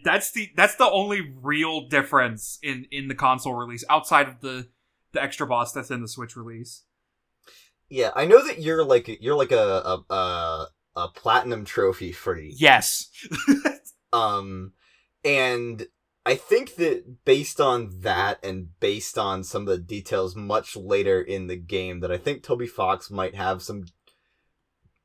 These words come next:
Speaker 2: perhaps disdain for that style of approaching video games.
Speaker 1: Yeah.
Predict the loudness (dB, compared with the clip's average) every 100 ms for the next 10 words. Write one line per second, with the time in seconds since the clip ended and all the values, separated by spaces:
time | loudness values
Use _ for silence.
0 | _ _ _ _ 0 0 0 -2 2 4
1 | 4 -2 -8 -6 -6 0 2 2 0 -4
2 | -8 -12 -18 -8 0 0 0 _ _ -14
3 | -2 4 6 6 2 -2 -4 -10 -20 _
4 | _ -20 -14 -6 -2 0 -2 -4 -2 0
5 | 0 0 0 -2 -6 0 2 4 2 -2
6 | -6